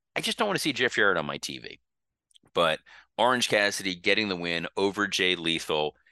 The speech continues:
babyface heel match, which is good. It's a little tough when you have Lethal out there with the armband, the first of the night with the Briscoe armband out there, and he's the guy you wanna boo as the dastardly heel.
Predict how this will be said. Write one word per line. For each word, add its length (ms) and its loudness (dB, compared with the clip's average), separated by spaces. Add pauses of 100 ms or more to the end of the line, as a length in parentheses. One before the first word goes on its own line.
(520)
babyface 540 0
heel 220 0
match, 300 0
which 180 -6
is 140 -6
good. 320 -2
It's 160 -6
a 60 -4
little 320 -4
tough 340 -2
when 140 -4
you 100 -8
have 280 0
Lethal 500 -4
out 220 0
there 240 2
with 220 -4
the 200 -10
armband, 500 0
the 60 -6
first 420 -4 (220)
of 140 -2
the 80 0
night 360 0 (160)
with 180 -8
the 60 -16
Briscoe 540 -4
armband 520 -2
out 300 0
there, 220 0 (260)
and 120 -8
he's 200 0
the 100 -2
guy 220 0
you 180 -2
wanna 260 -4
boo 360 -4
as 80 -4
the 100 -10
dastardly 640 -4
heel. 600 0